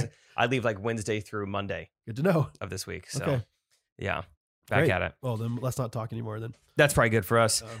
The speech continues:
Speaker 2: Um,
Speaker 1: Um, we can kinda wrap it up, though. Reviews
Speaker 2: Yeah.
Speaker 1: of the week, perhaps?
Speaker 2: Oh, sure.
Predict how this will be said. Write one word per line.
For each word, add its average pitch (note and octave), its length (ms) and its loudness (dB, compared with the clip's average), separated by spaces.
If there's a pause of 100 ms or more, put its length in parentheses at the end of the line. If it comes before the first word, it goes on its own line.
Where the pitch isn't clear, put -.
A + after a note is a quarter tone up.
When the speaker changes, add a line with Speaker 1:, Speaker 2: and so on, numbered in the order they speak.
(100)
Speaker 2:
Um, - 100 6
Speaker 1:
Um, A#2+ 420 4
we D#3 100 2
can D#3+ 200 4
kinda D3 120 4
wrap A#2 160 4
it B2+ 40 6
up, A#2+ 100 2
though. A2+ 200 2 (180)
Reviews B2 280 2
Speaker 2:
Yeah. - 20 0
Speaker 1:
of C3 40 -4
the C3+ 60 4
week, C#3 340 2
perhaps? D#3 380 0 (120)
Speaker 2:
Oh, C#3+ 240 0
sure. D3 400 -4